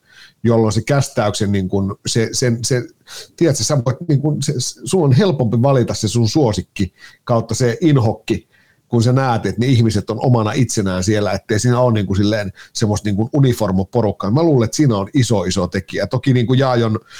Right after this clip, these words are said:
Jaajon ja noitten neuvonantajien niin kun profiili on myöskin erilainen, mitä se aiemmin ollut, mut mä, mä, mä haluan vakaasti uskoa siihen, että se on nyt se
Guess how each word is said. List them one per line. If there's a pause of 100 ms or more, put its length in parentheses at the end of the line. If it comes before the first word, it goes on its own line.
(220)
Jaajon
ja
noitten
neuvonantajien
niin
kun
profiili
on
myöskin
erilainen,
mitä
se
aiemmin
ollut,
mut
mä,
mä, (480)
mä
haluan
vakaasti
uskoa
siihen,
että
se
on
nyt
se